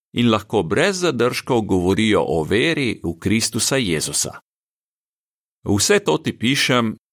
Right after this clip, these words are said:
čeprav upam, da bom v kratkem prišel k tebi. Pišem ti zato, da bi, če bi se jaz zadržal, vedel, kako se moraš vesti kot član Božje družine,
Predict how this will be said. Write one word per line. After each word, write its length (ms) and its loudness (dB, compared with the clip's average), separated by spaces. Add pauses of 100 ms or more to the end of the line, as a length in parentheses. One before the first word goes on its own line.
(100)
čeprav 300 2
upam, 440 2
da 100 4
bom 220 2
v 60 2
kratkem 500 -2
prišel 400 0
k 80 -10
tebi. 440 -2 (800)
Pišem 320 0
ti 140 0
zato, 520 4
da 160 -2
bi, 380 0 (200)
če 100 -2
bi 100 0
se 240 0
jaz 240 2
zadržal, 680 0 (380)
vedel, 540 2 (240)
kako 320 2
se 160 0
moraš 360 2
vesti 640 2
kot 240 0
član 460 0
Božje 440 2
družine, 680 0